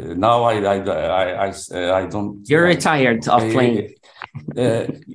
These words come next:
Speaker 1: yes, uh, in the music, in, in the band, in the philharmonic band, I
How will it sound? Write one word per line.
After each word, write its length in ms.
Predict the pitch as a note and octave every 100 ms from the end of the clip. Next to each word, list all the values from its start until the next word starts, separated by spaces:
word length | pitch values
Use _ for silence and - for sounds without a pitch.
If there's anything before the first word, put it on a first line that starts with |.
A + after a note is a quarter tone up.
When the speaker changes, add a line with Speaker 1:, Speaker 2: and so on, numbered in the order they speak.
| - A2+ A2+ A#2+
Speaker 1:
yes, 360 | G2+ - -
uh, 40 | F2
in 680 | G2+ G2+ G2+ G2+ - C3+ C3
the 60 | B2
music, 440 | C#3+ D3+ C#3+ A#2+
in, 160 | B2 A#2 G#2+ G2
in 140 | A#2+ A2
the 100 | G#2
band, 300 | A2+ A2+ A2+
in 260 | G#2+ A2
the 80 | G2
philharmonic 640 | - G#2+ G#2 G#2+ G#2 G2+ -
band, 400 | A2 G#2+ G#2 A2
I 140 | G2+